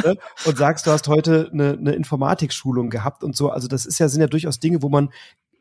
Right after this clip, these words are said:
auch gelernt hat, in Strukturen zu denken und analytisches Vermögen braucht in der sonstigen Arbeit und auch das Verbinden von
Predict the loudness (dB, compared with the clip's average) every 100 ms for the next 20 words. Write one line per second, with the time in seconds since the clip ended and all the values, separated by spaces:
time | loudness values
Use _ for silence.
0 | 0 2 2 0 0 2 2 0 -6 -8
1 | -2 -2 0 -4 -2 -6 0 2 2 0
2 | -2 -2 -2 -4 -4 -2 0 4 2 2
3 | -2 0 -2 -4 -2 4 6 4 0 -4
4 | 2 4 2 -2 -4 0 0 -2 -4 -8
5 | -8 -4 -2 -2 -4 -6 -8 -6 -6 -8
6 | -6 -2 -2 -2 -4 0 0 -2